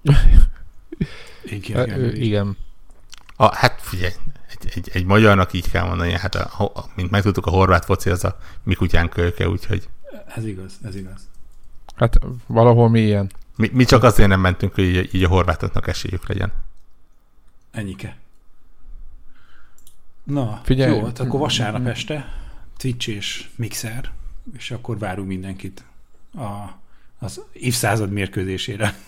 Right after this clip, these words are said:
Speaker 1: <laughs> Jaj.
Speaker 3: <laughs> Egy-, egyébként, ha működik, esküszöm, hogy vala-, valahogy megszervezzük, hogy még legyen vala-, valamiből ilyen. De, de, de t-, tényleg az, az a kitétel, hogy olyan játékból, amihez fogalmunk sincsen.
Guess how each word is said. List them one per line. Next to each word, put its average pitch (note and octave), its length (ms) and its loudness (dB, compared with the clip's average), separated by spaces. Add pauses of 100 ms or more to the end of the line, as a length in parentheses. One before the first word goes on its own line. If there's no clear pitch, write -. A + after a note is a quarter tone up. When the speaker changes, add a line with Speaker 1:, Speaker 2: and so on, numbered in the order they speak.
(180)
Speaker 1:
<laughs> - 260 -10
Jaj. A#3+ 480 4 (220)
Speaker 3:
<laughs> C#3+ 100 2 (2250)
Egy-, B2 260 0
egyébként, C3+ 440 6
ha A#2+ 100 12
működik, B2+ 400 4
esküszöm, G2 400 0
hogy F#2 100 2
vala-, F#2 280 2
valahogy F#2 320 4
megszervezzük, F2+ 560 -2
hogy F#2+ 120 -6
még F#2 160 -4
legyen F2 260 0
vala-, F2+ 280 -2
valamiből F2+ 480 -2
ilyen. F#2 260 -2 (800)
De, F#2+ 120 -6 (380)
de, - 0 -
de G2+ 180 2
t-, - 580 4
tényleg G2+ 320 4 (220)
az, A#2+ 220 -2
az A2+ 140 4
a A2 80 6
kitétel, G2+ 380 6
hogy - 120 0
olyan G#2+ 160 6
játékból, F#2 440 4
amihez F#2 280 2
fogalmunk F#2 520 -2
sincsen. G2 480 -6